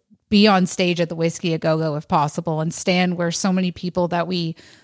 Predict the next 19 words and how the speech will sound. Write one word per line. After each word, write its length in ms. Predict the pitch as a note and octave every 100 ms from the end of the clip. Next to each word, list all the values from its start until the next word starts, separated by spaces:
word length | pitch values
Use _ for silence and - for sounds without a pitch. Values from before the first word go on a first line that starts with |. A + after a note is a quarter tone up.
| _
love 280 | G3 G3+ G3
and 160 | G3+ F3
respect 800 | E3 - F3+ E3+ E3 - - - - _ _ -
and 180 | G3 G3
admire 920 | F#3 F3 E3 F#3+ F3+ D#3 D3 D#3+ -
have 200 | F#3 E3
stood, 480 | - F#3 F3 D#3 -
and 220 | G3+ F#3+
to 80 | F#3
be 160 | G3
up 140 | G3 -
there 160 | F#3+
right 160 | F3+ F3+
after 260 | F3+ -
Pamela 460 | F3 F3 D#3+ E3+ E3
was 140 | D#3+
up 180 | D3 D3+
there, 200 | D3+ D3
after 480 | D3+ - F#3 F3+